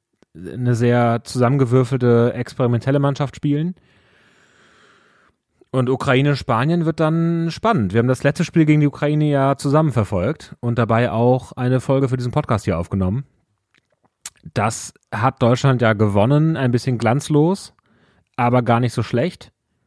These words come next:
Und, äh, das werden auf jeden Fall zwei, zwei spannende Spiele, weil das, glaub ich, sehr offen ist. Es war ja gegen Spanien, lag Deutschland ja eins null vorne, hat dann noch das, das eins eins bekommen oder zwei zwei.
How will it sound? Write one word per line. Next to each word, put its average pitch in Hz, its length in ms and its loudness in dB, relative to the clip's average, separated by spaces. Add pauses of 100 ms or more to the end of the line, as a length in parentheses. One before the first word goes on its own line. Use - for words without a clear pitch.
(1700)
Und, 123 600 0
äh, 131 260 0
das 123 220 -6
werden 143 340 -2
auf 127 120 -6
jeden 147 120 0
Fall 151 180 0
zwei, 143 540 0
zwei 135 240 -2
spannende 139 320 -2
Spiele, 123 380 -2
weil 95 160 2
das, - 300 -6
glaub 117 200 -2
ich, 113 80 -4
sehr 107 160 0
offen 135 240 -2
ist. 156 340 -4
Es - 140 -10
war 127 140 2
ja 131 260 4
gegen 123 260 0
Spanien, 127 960 -2
lag 113 760 -4
Deutschland 127 360 2
ja 120 140 2
eins 120 240 -2
null 131 80 2
vorne, 131 340 2
hat 135 120 2
dann 123 80 2
noch 120 180 0
das, - 300 -4
das 110 220 -4
eins 117 180 -4
eins 127 200 -2
bekommen 160 400 -2 (140)
oder 101 220 0
zwei 110 180 -4
zwei. 143 320 -2